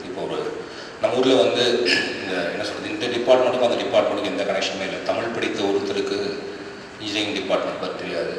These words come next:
டாக்டர் படிச்ச ஒருத்தருக்கு இன்ஜினியரிங் பத்தி தெரியாது. அப்போ இந்த வெவ்வேறு துறைகளிலிருந்து நீங்க அந்த துறைகளினுடைய அறிவை தமிழில் கொண்டு வந்து கொடுத்தா தான் இந்த மொழி மேலும் வலிமையடையும்.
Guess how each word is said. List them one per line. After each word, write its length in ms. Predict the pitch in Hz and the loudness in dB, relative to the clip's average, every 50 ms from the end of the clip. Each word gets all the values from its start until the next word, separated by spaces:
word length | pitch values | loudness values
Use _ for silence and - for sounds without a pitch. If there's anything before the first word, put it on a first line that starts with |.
| - - - - | -6 -8 -6 2
டாக்டர் 400 | - 107 117 117 98 - - 98 | 4 6 6 6 6 2 0 -2
படிச்ச 200 | - 95 95 - - | -2 -2 -4 -4 -4
ஒருத்தருக்கு 420 | 92 92 90 - 90 95 90 92 | -4 -4 -4 -4 -4 -4 -4 -4
இன்ஜினியரிங் 260 | 90 90 90 90 87 82 | -4 -4 -6 -6 -6 -8
பத்தி 160 | 80 82 80 | -8 -8 -8
தெரியாது. 220 | 78 85 85 - - | -8 -8 -8 -8 -8
அப்போ 140 | - - - | -6 -6 -6
இந்த 120 | 80 82 - - - - - - - - - 107 | -4 -4 -4 -4 -4 -6 -8 -10 -10 -8 -4 -2
வெவ்வேறு 440 | 117 120 117 135 147 151 151 143 139 151 | 0 0 4 6 6 6 6 6 4 4
துறைகளிலிருந்து 760 | - - 120 113 110 104 101 104 104 101 - - - - 131 135 - | 4 4 4 4 4 4 2 2 2 0 0 0 0 0 0 0 0
நீங்க 200 | - 101 98 95 | 0 0 0 0
அந்த 180 | 90 87 92 90 - | 0 0 -2 -4 -4
துறைகளினுடைய 500 | - 110 113 113 113 113 110 - 101 98 101 - | -2 0 0 2 2 0 0 0 2 4 4 4
அறிவை 400 | - - 117 117 117 - 135 - - - | 4 4 2 0 0 2 2 2 2 2
தமிழில் 420 | - - - - 107 104 104 - - | 4 4 4 4 4 2 2 0 0
கொண்டு 160 | 104 - 95 | -2 -2 -2
வந்து 180 | 92 95 95 - | -2 -4 -2 0
கொடுத்தா 280 | 98 92 - - 95 95 - - | 0 0 2 2 0 0 2 4
தான் 220 | - - - - | 4 4 2 2
இந்த 120 | - 87 | 0 -2
மொழி 280 | 87 98 101 107 104 - - - - 101 | -2 0 2 2 2 2 0 -2 -2 -2
மேலும் 340 | - 98 101 101 98 - - | 0 2 2 2 2 0 0
வலிமையடையும். 600 | 95 92 90 90 - - - - - - - | 0 -2 -2 -2 -2 -4 -4 -4 -6 -8 -8